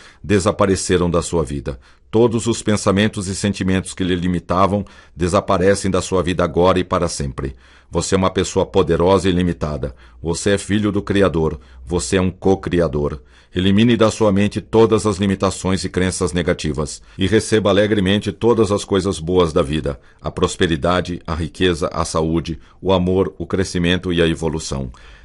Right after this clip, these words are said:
Caso alguma destas sugestões contrarie programas e crenças instaladas no seu subconsciente, você determina agora que todas as crenças limitadoras,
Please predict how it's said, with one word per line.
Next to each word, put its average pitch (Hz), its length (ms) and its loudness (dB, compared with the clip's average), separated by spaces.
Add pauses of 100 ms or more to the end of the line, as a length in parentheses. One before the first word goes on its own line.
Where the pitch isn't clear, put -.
(140)
Caso 113 260 4
alguma 113 340 2
destas 107 360 0
sugestões 95 580 -2
contrarie 95 580 0
programas 101 600 2
e 101 60 -6
crenças 95 440 -2
instaladas 92 640 0
no 90 120 -4
seu 98 160 -4
subconsciente, 90 880 -4 (400)
você - 220 0
determina 110 520 2
agora 95 360 4
que 95 140 -8
todas 120 460 2
as 113 140 0
crenças 107 400 -2
limitadoras, 98 760 0